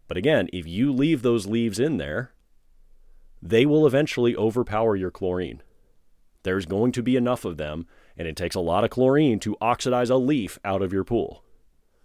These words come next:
or an acorn. You have to be cleaning these pools. So if you're a homeowner, a D I Y er, and you're not actually cleaning these things out, you're not emptying your strainer basket, you're not emptying your skimmer basket,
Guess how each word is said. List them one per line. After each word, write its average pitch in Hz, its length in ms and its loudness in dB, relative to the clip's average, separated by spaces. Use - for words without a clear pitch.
or 87 140 -2
an 92 100 -4
acorn. 71 520 -4
You 87 140 -4
have 87 120 -4
to 85 160 -4
be 107 360 -6
cleaning 123 600 0
these 76 180 -8
pools. - 380 -12
So 78 260 -6
if - 320 -12
you're 95 220 -2
a 98 40 -4
homeowner, 92 520 0
a 85 40 -4
D 87 200 -6
I 90 160 -2
Y 110 240 0
er, 85 240 -2
and 87 120 -8
you're 85 100 -4
not 98 340 -2
actually 92 580 -4
cleaning 110 420 -4
these 92 180 -6
things 87 300 -4
out, 101 280 -2
you're 82 100 -8
not 85 220 -6
emptying 98 400 -4
your 92 80 -2
strainer 101 400 -2
basket, 95 460 -2
you're 80 80 -10
not 78 200 -8
emptying 95 460 -4
your 82 120 -6
skimmer 104 380 -2
basket, 92 560 -4